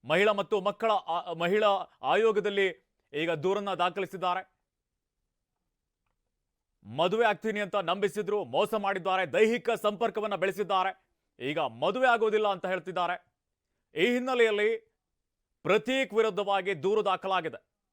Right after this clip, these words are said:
ಮಾಜಿ ಸಚಿವರಾಗಿರುವಂತಹ ಪ್ರಭು ಚೌಹಾಣ್ ಅವರ ಪುತ್ರನ ವಿರುದ್ಧವಾಗಿ ಸದ್ಯ ದೂರು ದಾಖಲಾಗಿದೆ. ಮದುವೆ ಆಗೋದಾಗೆ ನಂಬಿಸಿ ಮೋಸ ಮಾಡಿದ್ದಾರೆ ಅಂತ ಆರೋಪಿಸಿದ್ದಾರೆ. ಸದ್ಯ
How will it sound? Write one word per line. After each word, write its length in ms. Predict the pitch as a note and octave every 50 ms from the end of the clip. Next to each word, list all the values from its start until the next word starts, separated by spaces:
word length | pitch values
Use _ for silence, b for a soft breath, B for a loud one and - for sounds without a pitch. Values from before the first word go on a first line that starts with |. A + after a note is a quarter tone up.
| _ _ _ _ _ _ _ _ _ _ _ _ -
ಮಾಜಿ 300 | A2+ D3 F3+ F3+ G3 F3
ಸಚಿವರಾಗಿರುವಂತಹ 840 | - F#3+ - G3 G3 F#3+ F#3 F3+ F#3 F#3 F#3 D#3+ G3 F#3 G3 G3+
ಪ್ರಭು 300 | F#3+ - D#3+ D#3+ D#3+ F#3
ಚೌಹಾಣ್ 380 | - G#3 G3+ F#3 D3+ F3+ F#3+ F#3+
ಅವರ 160 | F#3+ F#3+ F#3
ಪುತ್ರನ 440 | - - A3+ C4+ C#4+ - C4 C4 B3 A#3 G3+
ವಿರುದ್ಧವಾಗಿ 760 | G#3+ G#3 G3 F3 F#3+ E3+ D#3+ E3 D#3+ D#3+ E3+ F3+ F#3 - _ _ _ _ _ _ _ _
ಸದ್ಯ 220 | - F#3 D#3+ F#3 F#3 D#3 C3+
ದೂರು 220 | F#3 G#3 A3 G#3+ G3
ದಾಖಲಾಗಿದೆ. 760 | F#3+ F#3+ - - F#3+ F#3 F#3 E3 E3 C3 - _ _ _ _ _ _ _ _ _ _ _ _ _ _ _ _ _ _ _ _ _ _ _ _ _ _ _
ಮದುವೆ 320 | G#2 A2 C#3+ E3 E3+ F#3+ G3
ಆಗೋದಾಗೆ 480 | F#3 F3+ F3+ F3 F3+ E3 F3 F3 F3
ನಂಬಿಸಿ 640 | C#3+ C3 C#3+ E3+ F3 F#3 D#3 - G3+ G#3 G3+ - _ _
ಮೋಸ 340 | G#2+ C#3+ G#3 C4+ - - C#4
ಮಾಡಿದ್ದಾರೆ 460 | B3 A#3 A3 G#3+ G3+ E3+ G3 F#3 F3+
ಅಂತ 120 | F#3 F3 G#3
ಆರೋಪಿಸಿದ್ದಾರೆ. 800 | F3+ F3 F3 E3+ - D#3+ - F3 D#3+ D#3+ D#3 C#3 - - _ _ _ _ _ _ _ _ _ _ _ _ _ _ _ _ _ _ _ _ _ _ _ - -
ಸದ್ಯ 240 | A3 A3+ F3+ B3